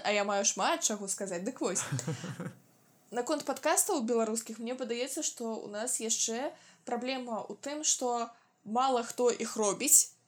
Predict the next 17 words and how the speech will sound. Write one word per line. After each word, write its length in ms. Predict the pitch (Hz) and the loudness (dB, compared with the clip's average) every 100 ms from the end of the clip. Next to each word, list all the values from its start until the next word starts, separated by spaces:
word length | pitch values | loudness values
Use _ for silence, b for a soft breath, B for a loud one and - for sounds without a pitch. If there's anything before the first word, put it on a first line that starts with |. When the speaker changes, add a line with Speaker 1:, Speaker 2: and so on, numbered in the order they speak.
| _ _ _ | _ _ _
Speaker 1:
коска, 540 | - 285 - 285 285 294 B | 4 8 8 6 2 0 B
мала 300 | - 240 294 302 | 0 4 6 4
хто 280 | - 262 285 | 2 0 0
іх 220 | - - | -2 -2
робіць 340 | 226 240 - | 0 6 8
якасна. 440 | 233 180 - - - B B B - | 8 4 4 4 0 B B B -12
Па-першае, 560 | 220 277 226 - 185 196 | -4 0 4 2 2 0
гэта 280 | 254 254 247 | 0 0 0
наша 300 | 254 - 226 | 2 4 2
агульная 320 | 247 254 240 | 0 0 -2
беларуская 480 | 214 233 240 247 220 | -2 0 2 2 0
праблема, 500 | 214 220 240 208 185 | -2 -2 -2 -2 0
што 260 | 202 - 196 190 208 | 0 2 0 -2 -2
ўвесь 320 | 226 220 214 | 0 2 2
беларускамоўны 640 | 196 202 - 208 214 190 | 0 0 -2 -2 -4 -4
кантэнт — 440 | 185 190 196 185 208 | -6 -4 -2 -2 -2
гэта 400 | 208 196 185 175 | -4 0 0 0